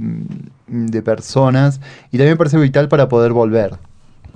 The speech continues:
y para encontrar el, el, el lugar, eh, a, al regreso y mirarlo desde otro lugar y correrse. Eh, digamos, yo, yo creo que, que, que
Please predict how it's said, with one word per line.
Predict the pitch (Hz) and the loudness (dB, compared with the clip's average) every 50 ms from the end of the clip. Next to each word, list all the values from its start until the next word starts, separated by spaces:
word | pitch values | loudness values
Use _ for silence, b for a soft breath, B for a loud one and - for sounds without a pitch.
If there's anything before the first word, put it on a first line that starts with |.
| - - - - _ - - - - - - - | -20 -20 -20 -20 _ -20 -20 -20 -20 -20 -16 -12
y | - 139 | -12 -6
para | - 113 110 110 | -4 -4 -4 -4
encontrar | 110 - 113 107 101 120 120 120 120 | -6 -6 -8 -6 -2 -2 0 0 2
el, | 120 117 107 107 | 0 -2 -4 -6
el, | 143 123 110 113 - | -10 -12 -12 -10 -10
el | 123 117 110 110 | -8 -8 -8 -6
lugar, | 110 113 110 117 117 117 117 117 113 117 | -6 -6 -4 -4 -2 0 0 0 -2 -2
eh, | 117 123 123 - 117 - | -6 -6 -8 -10 -12 -10
a, | 120 120 117 113 - 113 117 | -8 -8 -6 -6 -6 -4 -4
al | 117 113 113 | -4 -2 -2
regreso | 120 117 117 113 123 120 127 131 135 - 143 | -2 -2 0 0 0 0 0 0 0 0 0
y | 131 117 | 2 2
mirarlo | 117 113 107 113 120 120 120 123 120 120 | 2 2 2 2 2 2 2 2 2 2
desde | 113 104 104 120 | 2 0 -2 -2
otro | 120 120 123 113 | -2 -2 -2 -6
lugar | 117 113 120 123 123 123 123 123 123 120 117 113 | -4 -2 0 0 2 2 2 2 0 0 -2 -2
y | 113 107 | -4 -6
correrse. | - - 113 110 113 - 120 123 123 117 113 110 - - - 117 113 110 107 104 - B B B B B B B B B B _ _ _ | -4 -4 -4 -2 -2 0 0 0 0 -2 -4 -8 -12 -10 -8 -6 -4 -4 -6 -8 -10 B B B B B B B B B B _ _ _
Eh, | - 123 120 117 113 113 110 110 104 | -2 0 0 0 0 -2 -2 -4 -6
digamos, | 101 101 101 117 123 123 131 120 123 120 123 120 117 113 110 - - - - - - - - - _ _ _ | -6 -8 -10 -10 -10 -8 -4 0 0 2 2 2 0 -2 -4 -10 -18 -20 -20 -20 -20 -20 -20 -20 _ _ _
yo, | 135 - 139 - | -16 -12 -10 -8
yo | 156 123 143 | -2 -2 0
creo | 135 143 156 143 | 2 2 2 2
que, | 147 131 - - - | 0 -6 -8 -10 -12
que, | - 127 120 - - - _ _ _ _ _ _ | -8 -8 -8 -8 -10 -20 _ _ _ _ _ _
que | _ - 127 123 120 120 117 117 117 113 113 113 113 113 113 120 | _ -8 -4 -4 -2 -2 -2 -4 -4 -4 -6 -6 -8 -8 -10 -12